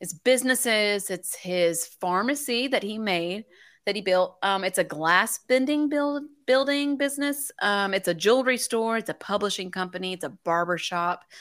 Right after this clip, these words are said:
Um, it's a whole bunch of, like, generating profit. Um, on the second and third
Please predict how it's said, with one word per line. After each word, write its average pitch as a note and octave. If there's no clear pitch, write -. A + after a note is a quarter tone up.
Um, F#3+
it's G3+
a G3
whole A#3
bunch F#3
of, E3+
like, E3
generating E3
profit. -
Um, G3+
on A3
the G#3+
second A#3
and G3
third E4+